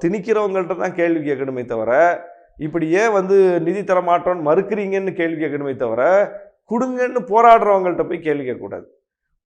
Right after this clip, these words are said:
போராடுறவங்க போராடாம சமரசம் பண்ணிட்டா கேள்வி கேட்கணும். என்ன உங்க, நீங்க நூறு வருஷத்துக்கு முன்னாடி, அஹ்,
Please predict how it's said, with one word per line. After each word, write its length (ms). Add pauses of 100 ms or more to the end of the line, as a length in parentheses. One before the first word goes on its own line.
போராடுறவங்க 760
போராடாம 600
சமரசம் 500
பண்ணிட்டா 340
கேள்வி 240
கேட்கணும். 380 (480)
என்ன 260
உங்க, 180
நீங்க 200
நூறு 220
வருஷத்துக்கு 340
முன்னாடி, 320 (440)
அஹ், 360